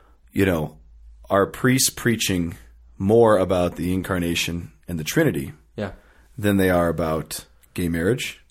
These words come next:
Speaker 2: Yep.
Speaker 1: contraception,
Speaker 2: Right.
Speaker 1: abortion, or on the other side, you know, service to the poor, social justice, immigration reform,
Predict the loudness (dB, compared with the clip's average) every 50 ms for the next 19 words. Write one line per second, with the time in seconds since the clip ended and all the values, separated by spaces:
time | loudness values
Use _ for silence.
0 | _ -4 -2 -2 -2 -2 -4 -4 -4 -2 0 0 0 0 0 -2 -4 -4 -4 -4
1 | -2 -2 -2 2 2 2 2 2 2 2 2 0 0 -4 -10 0 4 6 8 8
2 | 8 8 6 4 4 2 2 2 2 0 0 0 0 -2 -2 -4 -8 -16 _ _
3 | _ _ _ -20 -20 _ _ _ -4 -2 0 2 0 0 0 -2 0 0 2 0
4 | 0 -2 -4 -6 -6 -4 -2 0 2 2 0 -2 -4 -8 _ -8 -2 -2 -2 -2
5 | -2 -2 -2 0 0 0 -2 -2 -4 -4 -4 -4 -4 -6 -6 -8 -10 _ -4 -2
6 | -2 0 2 0 0 0 -2 -4 -6 -6 -6 -6 -6 -4 -4 -4 -4 -6 -8